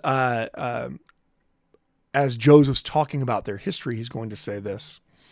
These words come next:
This is gonna be a little bit lengthy. I'll, I'll break up some of it, but, um, on the sixth day of April, eighteen thirty, the Church of Jesus Christ of Latter-day Saints was first organized in the town of Manchester, Ontario,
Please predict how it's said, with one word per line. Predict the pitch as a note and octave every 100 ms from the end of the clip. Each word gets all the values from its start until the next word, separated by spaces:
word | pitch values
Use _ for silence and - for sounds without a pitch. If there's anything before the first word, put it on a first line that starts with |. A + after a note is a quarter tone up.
| - - - - - - _ _ - - - _
This | G3+ F3+
is |
gonna | F3+
be | E3+
a | E3
little | G3+
bit | G3+
lengthy. | F#3 D3+ C#3+ D#3
I'll, | C#3 -
I'll | E3
break | F3 E3
up | D3+
some | - C#3+ C3+
of | B2+
it, | C#3+ -
but, | B2 A#2+ - - - - - -
um, | B2 A#2 A2 A2 G#2 A2+ _ _ _ _ _ _ _ _ _ _ _ _ _ _ _
on | E3+ F3+
the | F#3
sixth | D4+ -
day | A3+ G3+
of |
April, | D#3+ D#3 D#3+
eighteen | C#3+ C#3 C#3
thirty, | C3 D3 B2+
the | A#2+
Church | - F3 E3
of |
Jesus | C#3 D3+ C#3
Christ | - C#3+ C#3
of | B2+
Latter-day | B2 A#2+ A#2
Saints | G#2+ C#3+ D3 B2
was | -
first | E3 D#3 -
organized | D#3+ G3 D#3+ A#2+ G2+ G#2+ B2
in |
the | B2
town | - C3+
of | B2+
Manchester, | C3 D3+ D3 C3+ - C3
Ontario, | B2+ - C#3 C3 A2+ A2+